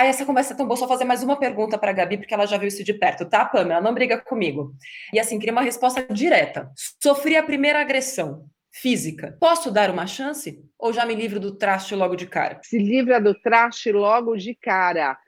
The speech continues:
Speaker 2: Sabe qual é a maior prevenção da violência contra a mulher? A própria mulher. Rompa os relacionamentos abusivos nos primeiros sinais de abusividade. O controle, o ciúme excessivo,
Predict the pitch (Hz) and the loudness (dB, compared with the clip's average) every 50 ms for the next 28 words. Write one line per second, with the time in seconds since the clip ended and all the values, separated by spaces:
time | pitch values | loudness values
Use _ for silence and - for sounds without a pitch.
0 | _ _ _ - - 294 330 370 339 - 269 254 262 254 240 226 214 208 208 208 | _ _ _ -2 0 2 2 2 0 2 0 0 2 0 -2 -4 -4 -2 -2 0
1 | 220 240 254 262 247 220 190 170 - _ _ _ _ _ - 247 262 254 233 233 | 0 0 0 0 0 -2 -4 -6 -12 _ _ _ _ _ 0 0 0 0 0 -6
2 | 220 202 - _ - 262 254 240 220 208 196 190 208 196 196 208 208 208 - 185 | -12 -14 -12 _ -6 -6 -6 -6 -8 -8 -6 -6 -6 -4 -4 -4 -6 -8 -10 -14
3 | - 190 185 185 185 160 165 170 175 190 202 208 196 - _ _ _ - 185 208 | -14 -14 -12 -10 -10 -10 -8 -6 -2 0 0 0 0 -2 _ _ _ -8 -8 -8
4 | - _ _ - 269 262 277 269 247 233 - 208 180 170 165 160 156 151 139 131 | -8 _ _ 0 2 4 4 4 2 0 -2 -6 -8 -8 -8 -8 -6 -6 -6 -6
5 | 131 - _ _ _ _ _ - - - 277 311 320 311 277 240 - 226 175 - | -8 -12 _ _ _ _ _ -14 -6 -4 -2 -2 -2 -2 -6 -4 -4 -4 -2 -2
6 | 208 202 - 254 240 226 220 - 233 214 214 226 233 233 214 226 208 190 190 170 | -4 -4 -4 -4 -4 -4 -4 -6 -8 -8 -6 -6 -8 -6 -6 -6 -6 -6 -8 -8
7 | - 233 254 254 196 202 202 220 233 208 - - 269 262 254 262 285 330 381 415 | -6 -6 -6 -4 -4 -4 -4 -4 -4 -6 -2 0 0 2 2 2 4 4 6 6
8 | 415 370 - - 320 262 247 240 240 262 269 262 247 202 226 214 196 190 180 - | 4 4 2 -2 -4 -2 0 2 2 4 2 2 2 0 -2 -2 -2 -2 -4 -4
9 | 196 180 196 175 165 151 143 131 127 135 - - _ _ _ _ _ _ _ - | -6 -8 -6 -4 -2 -2 -2 -2 -4 -8 -14 -20 _ _ _ _ _ _ _ -6
10 | 254 233 - 294 285 277 254 - - 269 240 233 226 226 226 226 220 226 208 _ | -6 -4 -2 -2 -2 -2 -2 -4 -2 2 4 6 6 6 4 2 0 -4 -8 _
11 | _ - 247 254 - - 294 285 269 269 269 247 247 - 262 226 208 208 - _ | _ -8 -8 -8 -6 -6 -6 -6 -4 -2 -4 -4 -4 -2 -4 -4 -4 -4 -8 _
12 | _ 233 233 233 226 196 190 214 208 | _ -4 -2 -2 -2 -2 -4 -6 -6